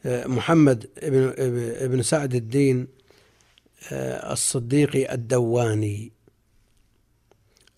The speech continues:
المتوفى سنة ثمان وتسعمائة، رسالة مختصرة في عشر صفحات، في عشر صفحات،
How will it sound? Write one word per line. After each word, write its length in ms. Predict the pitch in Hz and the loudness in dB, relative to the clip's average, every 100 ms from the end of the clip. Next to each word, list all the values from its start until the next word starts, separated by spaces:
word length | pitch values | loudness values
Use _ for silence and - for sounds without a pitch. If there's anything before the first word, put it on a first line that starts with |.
| 139 | 0
المتوفى 640 | 123 113 127 135 - 127 | 0 2 2 2 0 -2
سنة 500 | 156 131 117 120 117 - | 0 -2 -2 -6 -8 -12
ثمان 680 | - 127 120 135 151 175 190 - - _ _ _ - | -8 -4 0 2 2 2 0 -4 -16 _ _ _ -6
وتسعمائة، 920 | 131 - 165 - 120 113 117 117 101 _ _ _ _ _ _ _ _ 151 | -4 -2 -2 -2 -2 -2 -2 -6 -6 _ _ _ _ _ _ _ _ -4
رسالة 380 | 147 247 226 160 | 4 6 8 6
مختصرة 520 | 139 - 170 165 139 | 4 2 2 2 2
في 140 | 131 | 0
عشر 280 | 139 180 151 | 0 0 -2
صفحات، 600 | 131 117 - 117 - _ _ _ _ _ _ _ _ _ | -4 -6 -10 -14 -16 _ _ _ _ _ _ _ _ _
في 140 | - 135 | -4 0
عشر 500 | 123 127 139 135 143 _ _ _ _ _ _ | 2 2 4 2 -2 _ _ _ _ _ _
صفحات، 560 | - 156 131 120 104 | 0 0 0 -2 -4